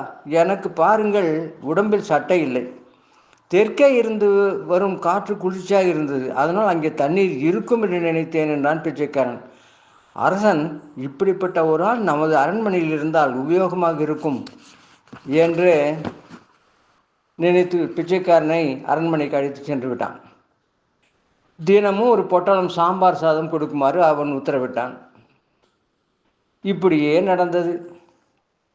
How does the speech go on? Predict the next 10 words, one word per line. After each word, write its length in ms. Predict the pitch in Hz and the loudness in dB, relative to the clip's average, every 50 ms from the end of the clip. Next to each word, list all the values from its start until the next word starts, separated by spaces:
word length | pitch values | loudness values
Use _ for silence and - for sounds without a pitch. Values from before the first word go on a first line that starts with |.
| _ _ _ _ _ _ - | _ _ _ _ _ _ -6
அந்த 180 | - 208 214 208 202 | -2 0 4 4 4
அரண்மனைக்கு 460 | 202 240 269 254 240 233 220 - 202 | 4 4 2 0 2 0 2 2 2
ஒரு 120 | 196 196 | 2 4
நாள் 280 | 202 202 208 190 180 175 | 4 2 4 4 2 2
வைர, 340 | 165 170 175 180 196 208 214 208 202 202 208 143 | 2 4 4 4 4 2 2 0 0 -2 -4 -4
வைர 420 | 143 151 156 175 196 208 214 214 | -2 0 2 2 2 2 2 2
வியாபாரி 540 | 185 165 151 151 160 185 180 190 185 175 175 | 2 2 2 2 2 2 4 2 2 2 2
ஒன் 200 | 170 165 160 160 | 0 0 0 0
வந்தான். 420 | 147 143 139 139 135 143 135 135 135 135 - - - - _ _ _ _ _ _ _ _ _ _ _ _ _ _ _ _ _ _ _ _ _ _ _ - | -2 -2 -2 -2 -2 -4 -4 -4 -6 -10 -12 -18 -20 -20 _ _ _ _ _ _ _ _ _ _ _ _ _ _ _ _ _ _ _ _ _ _ _ -6
மன்னன் 520 | - 139 151 165 185 202 208 202 180 160 | 0 2 2 2 4 4 2 2 2 0